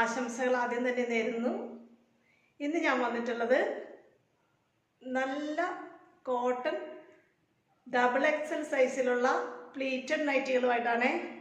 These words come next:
നമ്മുടെ വീടുകളിലൊക്കെ അമ്മമാർ യൂസ് ചെയ്യുന്നത് പ്ലീറ്റഡ് നൈറ്റികളാണ്. അപ്പോൾ അവർക്ക് വേണ്ടിയിട്ട് ഇന്ന് പ്രത്യേകമായിട്ട് കൊണ്ടുവന്നിട്ടുള്ളതാണ് പ്ലീറ്റഡ് നൈറ്റികൾ.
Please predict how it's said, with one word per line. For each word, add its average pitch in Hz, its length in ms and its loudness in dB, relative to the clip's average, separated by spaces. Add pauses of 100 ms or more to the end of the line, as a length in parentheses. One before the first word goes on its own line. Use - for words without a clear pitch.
(640)
നമ്മുടെ 247 300 0
വീടുകളിലൊക്കെ 247 640 0 (100)
അമ്മമാർ 233 380 -2 (120)
യൂസ് 254 220 -4
ചെയ്യുന്നത് 240 300 0 (100)
പ്ലീറ്റഡ് 247 400 -2
നൈറ്റികളാണ്. 233 520 -4 (680)
അപ്പോൾ 240 200 -2
അവർക്ക് 240 300 0
വേണ്ടിയിട്ട് 254 340 2
ഇന്ന് 262 180 0
പ്രത്യേകമായിട്ട് 285 840 -2
കൊണ്ടുവന്നിട്ടുള്ളതാണ് 226 840 -2 (280)
പ്ലീറ്റഡ് 254 400 -2
നൈറ്റികൾ. 226 360 0